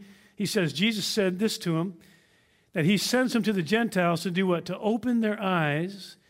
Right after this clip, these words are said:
and turn them from darkness to light and from the power of Satan to God. And also, Paul said that he became all things to all men in order that by all means, possible means, he might save some.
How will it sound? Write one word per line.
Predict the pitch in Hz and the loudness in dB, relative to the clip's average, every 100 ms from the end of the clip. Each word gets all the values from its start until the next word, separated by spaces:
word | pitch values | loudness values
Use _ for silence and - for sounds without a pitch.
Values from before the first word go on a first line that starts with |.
| _ - | _ -4
and | 175 143 | -4 -2
turn | 214 233 214 | -2 0 2
them | 180 | 0
from | 170 175 | -2 -2
darkness | 156 190 208 214 - | 2 2 0 -6 -10
to | - | -8
light | 180 170 180 143 156 - _ _ _ _ _ - | -6 0 2 2 0 -6 _ _ _ _ _ -10
and | 165 | -6
from | 185 | -4
the | 170 | -2
power | - 202 208 | 0 0 0
of | 196 156 | -2 -6
Satan | - 185 196 190 | -4 -4 -4 -8
to | |
God. | 180 170 147 - - - _ _ _ _ _ _ _ _ _ _ _ _ _ _ _ _ _ _ _ _ _ _ _ _ _ - | -4 -4 -4 -8 -16 -20 _ _ _ _ _ _ _ _ _ _ _ _ _ _ _ _ _ _ _ _ _ _ _ _ _ 0
And | 165 | 2
also, | 247 - 185 185 185 - _ _ - | 2 0 0 0 -4 -20 _ _ -2
Paul | 185 185 | -2 0
said | - 196 185 175 - - _ _ _ _ | -2 0 2 0 -8 -18 _ _ _ _
that | 151 | 0
he | 190 | 0
became | 190 202 190 | 2 2 4
all | 185 240 233 | 4 4 2
things | 247 233 208 | 0 2 0
to | 196 190 | 0 4
all | 214 220 | 4 4
men | 214 196 147 110 - _ _ - | 2 2 0 -4 -10 _ _ -4
in | 160 | 0
order | 185 180 | 2 2
that | 180 | 2
by | 175 180 | 2 4
all | 196 196 | 4 2
means, | 190 202 185 156 131 | 2 2 0 -2 -2
possible | 180 190 196 | 0 0 0
means, | 180 180 151 | 0 0 0
he | 175 | 0
might | 175 170 | 0 0
save | - 180 156 | 0 0 0
some. | - 180 147 | -2 -4 -4